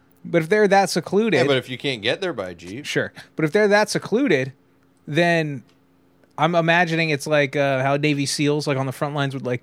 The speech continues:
Speaker 1: go encounter villages first and you give them, like, Hershey's bars and
Speaker 2: Yeah, you come stocked with presents. You just have a Hustler,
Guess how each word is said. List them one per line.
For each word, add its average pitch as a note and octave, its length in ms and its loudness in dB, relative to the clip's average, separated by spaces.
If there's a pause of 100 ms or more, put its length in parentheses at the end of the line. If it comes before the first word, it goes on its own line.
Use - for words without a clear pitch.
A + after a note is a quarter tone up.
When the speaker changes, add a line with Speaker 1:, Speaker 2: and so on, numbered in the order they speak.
Speaker 1:
go D3 160 4
encounter C3 360 0
villages B2 360 -4
first C3 320 -4
and C3+ 60 -10
you B2 40 -10
give A#2+ 120 -6
them, A#2 80 -8
like, G#2+ 160 -12
Hershey's B2 380 -8
bars A#2+ 520 -4
and G#2+ 220 -12 (180)
Speaker 2:
Yeah, C3+ 80 -4
you A2 120 -4
come B2 160 -4
stocked A2+ 340 -4
with A#2 100 -12
presents. A2 460 -6
You G#2+ 120 -8
just G2+ 140 -12
have G#2+ 180 -4
a F#2 180 -2
Hustler, A2 680 -2